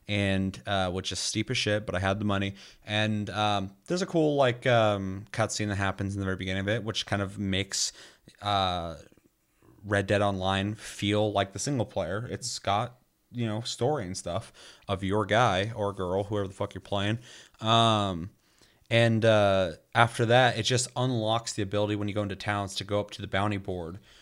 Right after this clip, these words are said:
and you can, like, look at it, and it'll be pictures of people.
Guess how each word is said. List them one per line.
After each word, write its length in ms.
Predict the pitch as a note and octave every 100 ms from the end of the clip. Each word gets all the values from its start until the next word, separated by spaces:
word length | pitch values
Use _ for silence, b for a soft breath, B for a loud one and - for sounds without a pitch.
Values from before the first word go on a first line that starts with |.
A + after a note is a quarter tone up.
| B B
and 220 | G#2+ G#2 G#2
you 60 |
can, 400 | - G#2 G2+ E2+
like, 200 | G#2 G2+
look 300 | G2 B2 B2+
at 100 | G#2
it, 20 | G2+
and 40 |
it'll 80 | G2
be 80 | F#2
pictures 440 | - B2 B2 G#2
of 120 | F#2+ -
people. 520 | G2 F2+ F2 E2